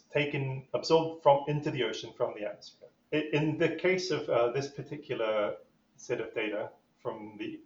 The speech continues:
pre-industrial up to the S S P one two point five scenario, we actually observe a gradual increase up to the year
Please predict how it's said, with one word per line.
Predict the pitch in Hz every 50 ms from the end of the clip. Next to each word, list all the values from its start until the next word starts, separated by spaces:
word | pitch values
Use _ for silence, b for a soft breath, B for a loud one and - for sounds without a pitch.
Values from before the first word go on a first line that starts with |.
| _ _
pre-industrial | - 131 120 117 120 120 - - - 113 - -
up | - - - -
to | - 123 -
the | 110 107 107 - -
S | - - -
S | - -
P | - - 123 117 104
one | 110 113 - - - -
two | 127 120
point | - 123 123 - _
five | 117 107 113 123 123 - - _ _
scenario, | - - 117 117 120 123 127 131 143 160 156 - - _ _
we | 180 180 175
actually | 160 170 - - 156 147 147 139 139 -
observe | 139 - - 151 131 127 131 127 - -
a | 135 120 120 117 -
gradual | - 165 175 165 - 143 135 143
increase | 147 160 160 - - - - - - - - - _
up | 139 - - -
to | 127 120
the | - 123
year | 120 117 123 127 127 123 120 117 120 -